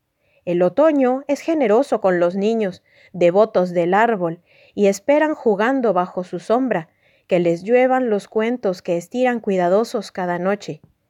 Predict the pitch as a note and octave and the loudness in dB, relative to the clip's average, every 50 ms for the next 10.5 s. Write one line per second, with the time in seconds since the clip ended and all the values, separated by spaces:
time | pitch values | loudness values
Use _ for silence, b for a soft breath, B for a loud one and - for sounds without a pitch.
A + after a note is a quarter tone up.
0 | _ _ _ _ - F#3 F3+ E3+ E3 - - E3+ D#3+ - E3+ E3 - G3+ E3+ F3+ | _ _ _ _ -8 -4 -4 -2 -4 -4 -8 -10 -8 -8 -10 -8 -6 -6 -4 -4
1 | F3+ D#3+ D#3 D3+ C#3+ D#3+ F3 - _ _ _ _ _ _ _ _ _ _ _ _ | -4 -6 -6 -8 -10 -10 -14 -18 _ _ _ _ _ _ _ _ _ _ _ _
2 | _ _ _ _ _ _ _ _ _ _ _ _ _ _ _ _ _ _ _ _ | _ _ _ _ _ _ _ _ _ _ _ _ _ _ _ _ _ _ _ _
3 | _ _ _ _ _ _ _ _ _ _ _ _ _ _ _ _ _ _ _ _ | _ _ _ _ _ _ _ _ _ _ _ _ _ _ _ _ _ _ _ _
4 | _ _ _ _ _ _ _ _ _ _ _ _ _ _ _ _ _ _ _ _ | _ _ _ _ _ _ _ _ _ _ _ _ _ _ _ _ _ _ _ _
5 | _ _ - F#3+ F#3+ F#3 A3 C4+ E4+ - - B3 A#3 A#3+ - - F#3+ F3+ G#3+ B3+ | _ _ 0 2 2 4 4 4 2 2 2 0 0 2 2 0 2 2 2 2
6 | C#4 A3 F3+ F3+ F3+ - - C#4+ E4+ D4 - A3+ G3 G#3 A#3 B3+ G#3+ F#3 F3 F3+ | 4 4 2 2 2 0 0 0 0 2 0 0 2 2 2 2 2 2 2 2
7 | F3 G3+ C4+ D4 C4+ A3+ F#3+ F3+ - - - G#3+ A3+ - - A3+ C4 - - b | 2 2 2 2 2 2 0 -2 -2 -2 -4 -4 -2 0 -2 -2 -2 -2 -6 b
8 | b b b b b b b b F#3+ G3 F#3 F3+ - G3 F#3 F#3 A#3 B3+ B3 - | b b b b b b b b 4 4 4 4 2 0 0 0 0 0 0 0
9 | G#3 G3+ G#3 G#3+ A3 A3+ - A#3+ A3 - _ - C4 C#4+ D4 D4 D#4 E4 E4 D#4+ | 0 2 2 2 0 0 -2 -4 -4 -4 _ -2 -2 -2 -2 0 0 0 0 0
10 | - - _ - G#3 A3 A3 G3 D#3+ - | -2 -6 _ -4 -2 0 0 -2 -2 -4